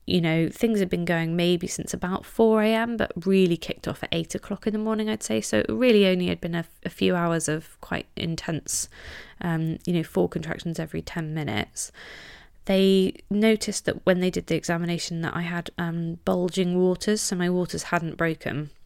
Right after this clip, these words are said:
And that's something that I hadn't experienced before, 'cause my waters had broken before labour last time. So they asked me to try my best not to push, because they could hear that I was getting a bit grunty and pushy. And because my waters were bulging,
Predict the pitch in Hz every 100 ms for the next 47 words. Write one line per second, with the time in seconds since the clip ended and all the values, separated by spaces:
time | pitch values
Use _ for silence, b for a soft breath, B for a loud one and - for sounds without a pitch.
0 | - - _ _ - 208 196 220 - 208
1 | - 185 170 170 165 165 160 - - 185
2 | 170 175 - 165 - 160 - 180 170 175
3 | 175 - 147 151 165 160 160 156 151 -
4 | 262 196 156 156 - 151 - - - 165
5 | B B B B B B B B - 196
6 | 185 190 190 - 175 190 - 202 175 -
7 | - 190 165 165 160 - - - - -
8 | - 190 180 175 170 165 - 170 - -
9 | - 185 - - 180 175 - 170 170 -
10 | 175 165 165 165 165 165 - _ - 165
11 | 170 - 180 170 165 - 156 - 180 -
12 | 80 82 B B B B B B - 180
13 | - 214 220 208 190 202 185 175 - 175
14 | 185 185 180 - 156 170